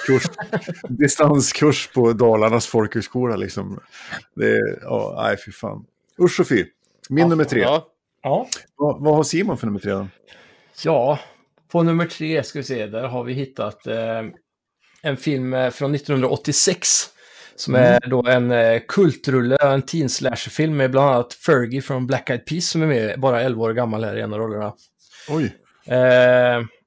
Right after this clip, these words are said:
Speaker 2: den har utsetts till då, eh, en av de mest klassiska teen slasher-filmerna.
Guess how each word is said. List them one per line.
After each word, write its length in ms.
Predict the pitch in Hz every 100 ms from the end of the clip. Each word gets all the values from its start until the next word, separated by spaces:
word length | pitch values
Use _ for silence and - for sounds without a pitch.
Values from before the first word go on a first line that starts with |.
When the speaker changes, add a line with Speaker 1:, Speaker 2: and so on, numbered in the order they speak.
| _ _ _ _ _ _ _
Speaker 2:
den 200 | 135 147
har 80 | 156
utsetts 460 | 170 - 175 180
till 140 | - 180
då, 320 | 139 127 127 123 120 113 _ _ _ _ _ _ _ -
eh, 520 | 107 107 107 - 127
en 60 | 117
av 40 |
de 120 | 117
mest 320 | 123 - - -
klassiska 500 | 107 92 - 95 104
teen 280 | - 127
slasher-filmerna. 640 | 113 107 - 110 104 107